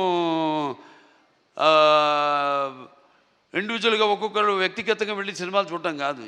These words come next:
ఇవాళ మా అందరూ కలిసి కుటుంబ సమేతంగా, సకుటుంబ సపరివార సమేతంగా అందరూ ఈ సినిమా చూసి, అలాగే పిల్లలు కూడా తీసుకెళ్ళి ఈ సినిమా చూపించి,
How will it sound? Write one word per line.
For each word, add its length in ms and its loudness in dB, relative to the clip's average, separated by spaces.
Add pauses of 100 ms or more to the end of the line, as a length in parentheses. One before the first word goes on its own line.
ఇవాళ 560 -2 (800)
మా 280 0 (340)
అందరూ 280 2
కలిసి 260 2
కుటుంబ 280 -4
సమేతంగా, 680 -4 (680)
సకుటుంబ 340 -6
సపరివార 520 0
సమేతంగా 720 -2 (460)
అందరూ 240 0
ఈ 120 -4
సినిమా 320 -4 (520)
చూసి, 400 -6 (720)
అలాగే 200 4
పిల్లలు 380 4
కూడా 160 2
తీసుకెళ్ళి 400 -2
ఈ 40 -10
సినిమా 360 -4
చూపించి, 540 -8